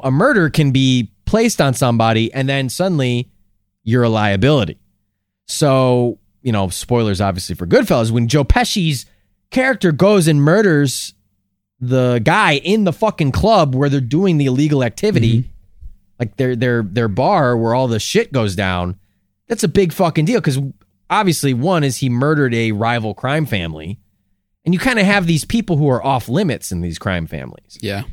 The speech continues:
Speaker 1: There's, there's, like, this weird code of ethics or code of honor amongst them where it's like, "All right, well, you know,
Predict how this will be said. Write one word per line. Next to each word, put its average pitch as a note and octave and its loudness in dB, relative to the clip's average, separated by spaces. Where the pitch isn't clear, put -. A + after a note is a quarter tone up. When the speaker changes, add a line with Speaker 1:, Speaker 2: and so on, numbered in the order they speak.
Speaker 1:
There's, A3 -6
there's, B3 -2
like, C4+ 0
this G3+ 0
weird G#3+ 0
code G3 2
of C#3 0
ethics C#3+ -4
or G#2+ -4
code C3+ -2
of G#2 -2
honor A#2 0
amongst A2 -2
them F#2+ -4
where G2 -4
it's - -8
like, A2 -2
"All D#3+ -2
right, D#3 0
well, C3+ -2
you C3+ -2
know, C3 -4